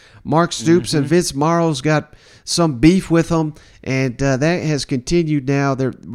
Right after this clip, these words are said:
Speaker 1: now they're rivals on the field and in recruiting. Kentucky comes to town Saturday, October twenty-ninth. Last time they came to Neyland Stadium, Shane, uh, unless you, in case you missed it, the other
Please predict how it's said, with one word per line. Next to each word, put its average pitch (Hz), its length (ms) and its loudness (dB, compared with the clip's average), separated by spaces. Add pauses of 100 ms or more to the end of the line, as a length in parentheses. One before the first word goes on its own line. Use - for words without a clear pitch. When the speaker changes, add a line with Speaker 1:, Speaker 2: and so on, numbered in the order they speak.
(280)
Speaker 1:
now 151 200 0
they're 139 140 -2
rivals 143 560 -2
on 156 240 0
the 147 60 -2
field 156 360 -2
and 175 280 0
in 156 120 0
recruiting. 127 680 -4 (360)
Kentucky 156 720 -2
comes 151 320 -4
to 131 100 -6
town 135 300 -2
Saturday, 160 640 -2
October 143 800 -6 (320)
twenty-ninth. 156 960 -2
Last 156 400 -2
time 156 260 -2
they 160 140 0
came 139 260 -2
to 127 80 -2
Neyland 123 380 -4
Stadium, 127 420 -6
Shane, 127 380 -4 (360)
uh, 127 40 -2
unless 131 560 -2
you, 135 160 -6 (260)
in 135 80 -6
case 185 260 2
you 156 80 2
missed 165 280 0
it, 151 100 -2
the 156 140 0
other 147 260 0